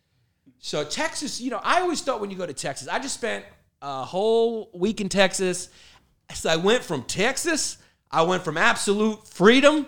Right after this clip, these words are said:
like the founding fathers intended, and then I went to Los Angeles, which is the capital of being put on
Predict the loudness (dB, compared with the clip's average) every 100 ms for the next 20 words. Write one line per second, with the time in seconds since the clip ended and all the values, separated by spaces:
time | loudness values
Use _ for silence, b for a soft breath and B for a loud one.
0 | 0 0 0 -2 4 6 6 6 2 6
1 | 8 10 8 2 0 -2 2 2 2 -2
2 | -4 B B B -6 -2 -2 -2 -4 -4
3 | -2 0 0 0 0 2 4 4 2 0
4 | -6 b b -8 -8 -6 -8 -6 -6 -6
5 | -6 -4 -4 -4 -4 -6 -6 -12 -12 -8
6 | -8 -8 -8 -6 -6